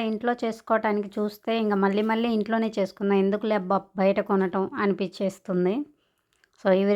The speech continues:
రోస్ట్ అయినాయండి. ఈ క్రమంలోనే రెండు కప్పుల జీరా అయితే ఏమైతే ఉన్నాయో అవి కూడా యాడ్ చేసి ఒక కప్, ఆ, సారీ, రెండు స్పూన్లే అండి, ఒక స్పూను సోంపు కూడా యాడ్ చేసుకుందాం ఈ టైంలోనే. So,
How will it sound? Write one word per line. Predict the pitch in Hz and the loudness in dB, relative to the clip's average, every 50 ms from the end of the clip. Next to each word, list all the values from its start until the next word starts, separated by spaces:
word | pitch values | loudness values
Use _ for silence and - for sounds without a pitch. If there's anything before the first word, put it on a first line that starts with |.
| 208 208 | 6 6
రోస్ట్ | 220 226 226 - 247 233 | 4 4 0 -2 -2 -2
అయినాయండి. | 226 214 214 208 202 202 208 269 339 339 262 220 220 | 0 2 2 2 0 0 0 0 0 0 0 0 -2
ఈ | 220 226 226 226 226 226 - - _ _ - | -2 -2 -2 -2 -4 -6 -12 -20 _ _ 0
క్రమంలోనే | 240 220 214 214 214 214 214 208 214 214 254 330 330 - - _ _ _ _ _ - _ _ _ - _ _ _ _ _ - 294 262 | 2 4 4 4 2 2 2 2 2 2 0 0 -2 -4 -8 _ _ _ _ _ -20 _ _ _ -20 _ _ _ _ _ 2 6 6
రెండు | 262 262 262 269 277 269 | 8 8 8 8 6 6
కప్పుల | 262 262 269 254 254 247 233 214 - - - _ _ _ _ _ _ _ _ - - - 254 190 | 4 4 6 8 8 8 8 6 4 0 -8 _ _ _ _ _ _ _ _ -18 -12 -8 -6 -2
జీరా | 226 247 247 254 262 262 247 | 2 4 6 8 8 8 6
అయితే | 233 226 233 247 233 226 220 | 6 2 0 0 0 0 0
ఏమైతే | 214 220 226 220 233 220 208 | 0 0 -2 -2 -2 0 0
ఉన్నాయో | 208 208 208 226 277 320 302 240 | 0 0 0 0 2 2 4 4
అవి | 220 208 214 - | 2 2 0 2
కూడా | 233 226 220 214 | 4 6 6 6
యాడ్ | 202 196 196 - - | 6 4 2 0 -4
చేసి | 214 202 202 311 302 285 240 | -4 -4 -2 0 2 2 2
ఒక | 214 214 196 220 | 2 2 2 2
కప్, | 208 208 208 - _ - 226 | 2 2 0 -4 _ -4 0
ఆ, | 214 202 190 185 180 180 - - - | 0 2 2 0 -2 -4 -8 -12 -6
సారీ, | - 214 208 208 208 208 233 285 311 277 | 0 2 4 4 4 4 4 4 4 4
రెండు | 233 226 226 226 226 - | 2 2 2 0 -2 -2
స్పూన్లే | - - 220 214 220 226 226 214 196 190 | -2 0 2 2 4 4 4 4 4 4
అండి, | 190 190 202 277 381 - - _ _ _ _ _ _ _ - _ _ - 233 | 2 0 0 0 -2 -2 -6 _ _ _ _ _ _ _ -20 _ _ 0 0
ఒక | 226 - 247 247 - | 2 2 2 0 0
స్పూను | - - 262 262 269 294 320 349 359 339 339 | -2 0 4 6 6 6 6 6 4 2 2
సోంపు | - 277 262 262 254 254 247 254 | 2 2 2 2 2 0 0 0
కూడా | 233 233 247 233 214 | 2 4 4 4 4
యాడ్ | 196 190 190 180 - 202 | 4 4 2 -2 -2 -4
చేసుకుందాం | 185 180 - - 202 196 196 202 196 196 190 | -4 -4 -4 -2 -2 0 2 2 2 0 0
ఈ | 190 - | -2 0
టైంలోనే. | 190 190 190 185 185 180 180 180 190 233 330 339 - - _ - - - _ _ _ _ _ _ _ _ - - - _ - - - - - - - - - _ | 0 0 0 2 0 0 0 0 0 0 0 -2 -4 -10 _ -20 -20 -20 _ _ _ _ _ _ _ _ -20 -20 -20 _ -14 -12 -10 -10 -10 -10 -12 -14 -14 _
So, | - | -8